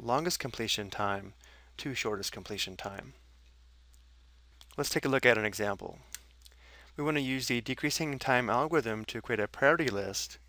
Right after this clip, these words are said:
for the diagraph below. Notice how we have a total of nine tasks, and the time requirement for each task is in parentheses. Let's go ahead and assume they're hours.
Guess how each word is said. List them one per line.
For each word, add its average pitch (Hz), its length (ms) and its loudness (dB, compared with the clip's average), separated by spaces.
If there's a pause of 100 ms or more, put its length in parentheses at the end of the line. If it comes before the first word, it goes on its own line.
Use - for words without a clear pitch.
(320)
for - 180 -4
the 117 140 -2
diagraph 107 640 4
below. 98 460 -6 (920)
Notice 127 200 0
how 135 100 4
we 131 80 4
have 117 80 2
a 117 60 2
total 139 320 2
of 117 100 4
nine 120 400 4
tasks, 107 640 2 (440)
and 117 180 0
the 117 60 -2
time 151 260 4
requirement 110 560 2
for 127 140 -2
each - 160 -4
task 120 580 4 (380)
is 117 120 -2
in 107 140 0
parentheses. - 840 -4 (1600)
Let's 131 180 -2
go 160 120 4
ahead 147 100 4
and 131 60 0
assume 135 360 -2
they're 107 200 2
hours. 113 760 2